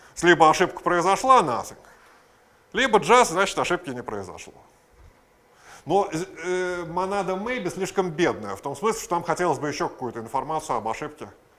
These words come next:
передавать. Ну, какую информацию? Ну, можно строковую. Тогда мы можем пользоваться типом данных either. То есть написать, сделать монаду e-, either монадой, э, левый параметр связать строкой, ну, а в правый параметр, значит, right все хорошо, а left,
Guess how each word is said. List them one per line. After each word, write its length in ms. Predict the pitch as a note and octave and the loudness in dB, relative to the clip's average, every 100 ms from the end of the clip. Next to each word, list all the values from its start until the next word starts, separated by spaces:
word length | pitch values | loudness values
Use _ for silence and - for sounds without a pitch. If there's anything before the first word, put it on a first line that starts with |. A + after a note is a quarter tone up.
| _ _ _ | _ _ _
передавать. 680 | B2 A#2 A2 E2+ C2+ - _ _ _ - | -4 -4 -4 -8 -12 -20 _ _ _ -8
Ну, 140 | A3+ | -4
какую 380 | - - A#3 D#3 | -2 -2 0 -2
информацию? 640 | A#2 B2 A2+ F2+ E2 - A#2 | -2 -6 -8 -12 -18 -18 -10
Ну, 200 | D4 C#4+ | -6 -2
можно 320 | A3+ A#3 G3 | 2 4 2
строковую. 640 | - E3 D#3+ B2+ A2 G2 G2 | -2 -4 0 0 -2 -8 -8
Тогда 320 | B2 G#3+ A3 | -4 0 0
мы 120 | F#3+ | 0
можем 280 | G3 E3+ E3+ | -2 -4 -2
пользоваться 440 | F3 C#3+ D#3 - | -4 -2 -6 -6
типом 280 | D#3+ C#3+ D3 | -10 -8 -2
данных 320 | D3 C#3 C#3 D3+ B2+ | 0 0 -6 -10 -8
either. 360 | A2 F#2 F#2 - _ _ _ _ | -8 -8 -14 -20 _ _ _ _
То 100 | - | -10
есть 120 | G#2 C3 | -8 -10
написать, 440 | A#2+ B2 A2+ - - - | -10 -6 -6 -6 -18 -18
сделать 360 | A2+ B2+ A2+ A2 | -12 -6 -6 -6
монаду 500 | B2 B2 A2+ G#2 - | -6 -6 -6 -8 -8
e-, 240 | D#3 C3+ A#2 B2 - | -6 -6 -8 -16 -6
either 320 | B2 A2 G#2+ | -4 -4 -6
монадой, 600 | A#2 B2 F#3+ B3 B3 G3+ - - - - | -8 -4 -2 -2 -4 -8 -16 -20 -20 -8
э, 220 | D3 D3+ | -4 0
левый 340 | E3 F3 C#3+ | 2 2 2
параметр 560 | C3+ C3+ B2+ A#2+ A2+ A2 | 2 2 2 0 -6 -10
связать 560 | - C3+ A#2+ G2 - - _ - _ - | -8 -6 -4 -4 -6 -18 _ -20 _ -16
строкой, 640 | - C3+ - G#3+ C4+ G#3 - - - | -2 2 2 2 0 -2 -14 -20 -6
ну, 160 | B3+ | 4
а 60 | C#4 | 4
в 80 | - | 6
правый 280 | G#3+ B3+ B3 | 6 8 8
параметр, 420 | A3 G#3+ G3 D#3+ | 6 6 2 -2
значит, 280 | D3 D3+ - | -4 -6 -2
right 240 | E3 B2+ | 0 0
все 220 | - D3+ C#3 | -2 -6 -4
хорошо, 440 | F3 F#3+ - C4+ | -2 -2 0 4
а 260 | F3+ C#3+ A3 | 4 4 2
left, 260 | G#3+ - | -2 -8